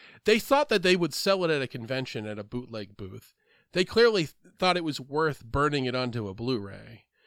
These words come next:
So there is an audience for it, but it's like, if it's not enough of an audience that they smell the money, that they're not gonna do it. And it's just,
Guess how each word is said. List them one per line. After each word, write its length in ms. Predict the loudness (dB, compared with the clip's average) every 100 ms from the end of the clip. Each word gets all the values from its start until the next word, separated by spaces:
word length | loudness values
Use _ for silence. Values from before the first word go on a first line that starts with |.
| _ _ _ -10
So 200 | -4 0
there 220 | 4 4
is 120 | 4
an 100 | 4
audience 420 | 4 4 4 0 -4
for 260 | -8 -6
it, 120 | -4
but 180 | -2 -2
it's 180 | -2 -4
like, 240 | -6 -6 -4
if 160 | -2
it's 220 | -2 -4
not 300 | -4 0 2
enough 480 | 2 0 2 0 0
of 100 | -2
an 140 | -2 -2
audience 420 | -2 -2 -4 -6
that 140 | -6
they 140 | -4 -2
smell 360 | -4 -2 -2
the 80 | -2
money, 520 | 0 2 2 2 0
that 200 | -4 -4
they're 120 | 0
not 200 | 0 0
gonna 220 | -2 -4 -4
do 260 | -6 -4
it. 120 | -2 -2
And 100 | -2
it's 200 | -4 -4
just, 360 | -2 -2 -4